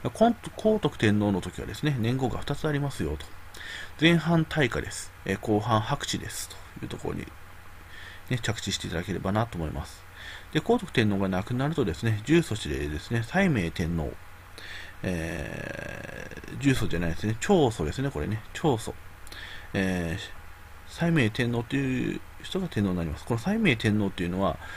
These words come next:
元皇玉天皇です。はい。まあ、皇徳天皇の姉が皇玉天皇ですね。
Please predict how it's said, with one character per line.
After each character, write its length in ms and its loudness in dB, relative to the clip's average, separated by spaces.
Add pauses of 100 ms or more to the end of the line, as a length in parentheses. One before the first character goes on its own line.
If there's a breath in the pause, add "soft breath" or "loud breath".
(480 loud breath)
元 680 8 (480)
皇 220 6
玉 180 4
天 140 0
皇 120 -2
で 80 -4
す。 220 -8 (960)
は 80 -4
い。 40 -6 (480 loud breath)
ま 60 0
あ、 20 -2
皇 320 6
徳 340 6
天 440 4
皇 260 4
の 160 2 (300)
姉 220 6 (840)
が 220 8 (260 loud breath)
皇 340 12
玉 300 4
天 280 4
皇 140 -2
で 80 -6
す 100 -8
ね。 140 -2